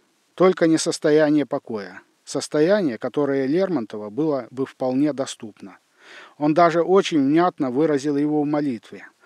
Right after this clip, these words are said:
Однако и в ней он лишь отмечает его без всякого желания стяжать,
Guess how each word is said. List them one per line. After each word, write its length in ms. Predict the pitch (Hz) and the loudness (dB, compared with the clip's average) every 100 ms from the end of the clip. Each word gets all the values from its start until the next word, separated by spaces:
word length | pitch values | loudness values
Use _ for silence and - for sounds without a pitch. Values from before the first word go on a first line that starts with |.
| - - | -20 -16
Однако 480 | - 143 170 165 156 | -6 2 4 4 2
и 240 | 135 - 156 | 0 0 0
в 80 | |
ней 360 | 156 175 220 151 | 2 4 4 2
он 240 | 120 156 | 2 2
лишь 240 | 147 147 - | 2 0 -2
отмечает 720 | 147 165 160 208 214 170 - | -2 0 2 4 6 6 2
его 280 | 127 117 113 | -4 -4 -4
без 200 | 117 135 | -4 -6
всякого 540 | - 190 196 156 131 | 0 0 2 2 0
желания 480 | 117 143 151 156 151 | 0 0 2 0 0
стяжать, 680 | - - 151 131 101 - | -4 -6 -4 -4 -6 -10